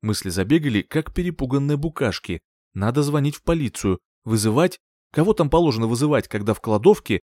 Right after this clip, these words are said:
обнаруживается незнакомый парень модельной внешности? Но даже в такой патовой и безумной ситуации не заметить его шикарной фигуры,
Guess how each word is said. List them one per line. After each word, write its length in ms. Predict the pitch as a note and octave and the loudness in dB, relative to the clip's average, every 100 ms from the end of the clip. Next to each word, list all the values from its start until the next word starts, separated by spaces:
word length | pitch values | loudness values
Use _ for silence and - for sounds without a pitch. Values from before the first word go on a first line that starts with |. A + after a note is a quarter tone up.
| _ | _
обнаруживается 800 | A2+ G#2 A2 E3+ E3+ D#3+ C3+ D3+ | -6 -2 0 2 2 0 0 -2
незнакомый 680 | C#3 C#3 C3 C#3+ - A2+ G2 | 0 0 0 -2 0 0 0
парень 380 | - F3+ F#3+ F#3+ | 0 0 0 -4
модельной 480 | D3+ E3 C#3 C#3+ D#3 | -2 -2 0 0 0
внешности? 720 | D#3 D3 G#2+ G2 - - E2+ - _ _ _ - | -2 -2 -4 -6 -8 -6 -8 -8 _ _ _ -4
Но 120 | G#2+ | 0
даже 260 | A#2+ G#2+ | 2 0
в 80 | A2 | 0
такой 300 | A#2+ - A#2+ | -2 0 -2
патовой 500 | - C3 A#2+ F#2+ F#2+ | 2 0 2 0 -2
и 200 | - B2 | -2 -4
безумной 420 | A#2 A#2 A#2 F#2+ | -2 -2 -2 -2
ситуации 680 | F2+ - C3 F3 - G#2+ E2 _ _ | -6 -2 0 0 0 -2 -4 _ _
не 120 | A#2+ B2 | -4 0
заметить 520 | D#3+ E3 C3+ G#2 A#2 | 0 0 -2 -6 -4
его 180 | G#2+ G#2+ | -2 0
шикарной 580 | - B2 B2+ A2 G2 | -2 -2 0 0 0
фигуры, 540 | F2+ G#2 G#2 F#3+ B2 | -4 -4 2 2 2